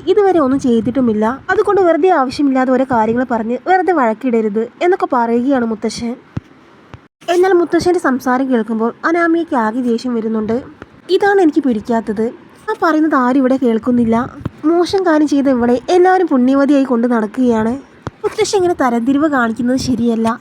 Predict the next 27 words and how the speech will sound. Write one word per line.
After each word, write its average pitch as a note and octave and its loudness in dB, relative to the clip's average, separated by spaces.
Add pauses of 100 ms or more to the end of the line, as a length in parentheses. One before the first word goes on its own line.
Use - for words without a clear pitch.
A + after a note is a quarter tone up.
(120)
എന്നൊക്കെ G4 2
പറഞ്ഞ C4 0
അനാമിക A#3 0 (180)
ദേഷ്യപ്പെട്ട് D#4+ 2
അവിടെ A#3+ 0
നിന്ന് A#3+ 0
പോവുകയാണ്. A3+ 0 (400)
ജലജ F#4 0
പുലാവ് C4+ 2
വായിലിട്ട് A3+ 0
പറയുന്നുണ്ട്. A3 0 (760)
അനാമിക F#4+ 2
മോൾ F#4+ 4
പറഞ്ഞത് A#3+ 0
വളരെ A3+ 2
ശരിയാണ്, A3 -2
ഈ - 6
പുലാവ് D4 2
വായിൽ B3+ 0
വെക്കാൻ B3+ 0
കൊള്ളില്ല, A3+ 0 (600)
ഇവള് G#4 2
പക B3+ 2
തീർക്കാൻ C4+ 0
വേണ്ടിയിട്ടാണ് A#3+ 2
ഇങ്ങനെയൊക്കെ A#3+ 0
ചെയ്തത്. A3+ 0